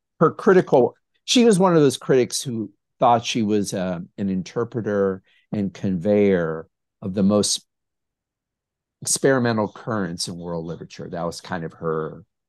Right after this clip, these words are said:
critical mission. And then in nineteen seventy-seven, she, eh, from time to time, she would take on philosophical as opposed to literary and cultural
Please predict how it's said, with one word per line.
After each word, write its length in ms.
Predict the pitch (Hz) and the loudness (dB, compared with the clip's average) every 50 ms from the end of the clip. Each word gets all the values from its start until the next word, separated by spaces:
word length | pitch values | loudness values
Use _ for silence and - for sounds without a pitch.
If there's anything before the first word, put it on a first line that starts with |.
| _ _ | _ _
critical 720 | _ - 127 98 92 - - 98 87 85 80 80 82 95 _ | _ -6 -4 -4 -4 -6 -6 -6 -4 -4 -4 -6 -8 -14 _
mission. 640 | 92 87 85 85 80 - - - - - - - - _ _ _ _ _ _ _ _ _ _ _ _ - | -10 -10 -8 -8 -6 -6 -8 -8 -10 -14 -20 -20 -20 _ _ _ _ _ _ _ _ _ _ _ _ 0
And 180 | 135 135 131 131 | 0 2 4 4
then 100 | 139 139 | 4 4
in 120 | 151 147 | 4 4
nineteen 340 | 156 180 208 196 185 185 156 | 4 2 2 2 0 0 -2
seventy-seven, 960 | - - 127 120 110 117 113 104 - - - 87 85 85 90 95 110 131 139 _ _ _ _ _ _ _ _ _ - | -2 0 0 0 0 -2 -4 -4 -6 -6 -8 -8 -8 -8 -10 -12 -12 -14 -18 _ _ _ _ _ _ _ _ _ -10
she, 720 | - - - - - 139 131 127 127 127 127 127 127 123 131 - - | -4 -2 0 0 2 4 4 6 6 6 4 4 2 2 0 -2 -4
eh, 180 | - 135 139 - - - - - - | -4 -4 -4 -4 -10 -14 -16 -10 -4
from 160 | 175 175 196 | -2 -2 -2
time 320 | - - 254 247 277 277 | -2 -2 0 0 0 0
to 100 | - 233 | -2 -4
time, 320 | - - 196 196 185 175 156 | -6 -4 -2 0 0 0 -2
she 200 | - - 185 143 | -4 -2 -4 0
would 240 | 135 131 120 123 | 0 -2 -2 -4
take 320 | - - 170 151 - - 127 | -6 -2 -2 -2 -2 -2 -4
on 180 | 117 113 107 | -4 -4 -4
philosophical 880 | - 123 107 98 92 - - 113 107 107 - - - - 95 85 87 90 _ _ | -4 -2 -2 -2 -2 -2 -2 0 0 0 -2 -6 -12 -10 -10 -10 -10 -12 _ _
as 200 | - 101 95 107 | -10 -8 -8 -8
opposed 320 | 98 - - 101 92 - | -8 -6 -4 -4 -4 -4
to 80 | - 104 | -4 -4
literary 560 | 92 92 101 90 98 95 92 87 87 85 82 | -2 0 0 0 2 2 0 0 -2 -4 -6
and 120 | 80 80 - | -10 -14 -12
cultural 640 | - 98 92 92 - - 101 98 98 98 101 - | -6 -6 -6 -6 -6 -4 -2 -2 -2 -2 -6 -12